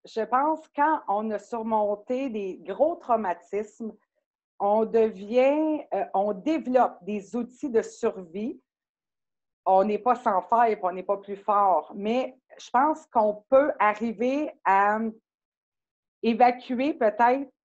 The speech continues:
l'état du moment présent, peut-être plus rapidement et être capable de rebondir et dire, « Regarde,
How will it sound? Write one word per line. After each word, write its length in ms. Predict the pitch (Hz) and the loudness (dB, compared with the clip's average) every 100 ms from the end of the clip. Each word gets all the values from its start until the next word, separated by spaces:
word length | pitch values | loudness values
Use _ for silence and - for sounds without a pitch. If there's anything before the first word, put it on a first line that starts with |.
| _ | _
l'état 760 | 220 220 247 269 - 277 269 277 | -4 0 2 2 0 2 2 0
du 160 | 185 208 | -4 2
moment 320 | 208 214 226 | 2 4 0
présent, 520 | - 233 214 233 269 - _ _ - | 0 -2 0 2 0 -2 _ _ -6
peut-être 400 | 214 214 233 233 | -4 0 0 -2
plus 180 | - 349 | -6 -4
rapidement 640 | 311 226 - 226 226 247 277 220 | 2 0 0 -2 0 2 0 -2
et 220 | 208 196 | -4 -2
être 220 | 202 233 - | -4 -4 -2
capable 380 | 214 262 262 | 0 0 0
de 60 | 214 | 0
rebondir 840 | 202 240 233 233 226 - 254 285 262 | 0 0 2 2 2 -2 -2 -2 -4
et 100 | 208 | -4
dire, « 260 | 220 226 - 226 | -4 -6 -4 0
Regarde, 320 | 196 156 | 0 0